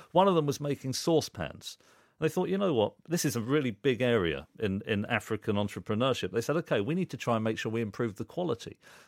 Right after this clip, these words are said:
They went and got a license. They, with, with a, a Western, um, like a, you know, the British kite mark, something of that kind to improve the quality and integrity of the saucepans. They started to innovate the production process, change the materials, and suddenly it's growing. It's doubled its number of staff.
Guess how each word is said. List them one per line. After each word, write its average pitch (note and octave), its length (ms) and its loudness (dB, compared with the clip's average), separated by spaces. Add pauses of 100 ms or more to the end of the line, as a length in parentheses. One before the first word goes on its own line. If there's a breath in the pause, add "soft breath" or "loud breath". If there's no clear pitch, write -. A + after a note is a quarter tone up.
(120)
They C3 100 4
went D3 240 4
and C3 140 -2
got C#3+ 140 6
a C#3 40 2
license. C3+ 680 -2
They, G#2+ 340 2
with, A#2 340 0
with A#2 220 0
a, G#2 240 4
a G#2 80 2
Western, G#2+ 720 2 (360 soft breath)
um, F#2+ 520 2 (400)
like A2 260 0
a, G2+ 260 6
you C3+ 120 -4
know, C3 60 2
the G#2+ 80 -2
British B2+ 280 0
kite - 300 -2
mark, C3 360 -6 (220)
something C3 400 2
of A2+ 100 0
that C3+ 220 2
kind F#2+ 260 0
to - 120 -6
improve A#2+ 460 0
the A2 100 -2
quality A#2 540 2
and F#2+ 80 0
integrity G#2+ 580 -2
of F#2 120 -2
the G2 60 -12
saucepans. - 580 -2
They G2+ 80 -2
started A#2 360 0
to - 160 -8
innovate A#2 400 2
the G#2+ 60 -6
production A2+ 520 -2
process, D#2+ 580 -2
change B2 400 0
the A#2+ 80 -6
materials, A2+ 640 0
and A2+ 100 -8
suddenly C3+ 380 2
it's - 120 -8
growing. D#3+ 400 0
It's - 100 -10
doubled C3 340 4
its F#2+ 140 -6
number C3+ 240 0
of B2 80 -4
staff. - 380 -6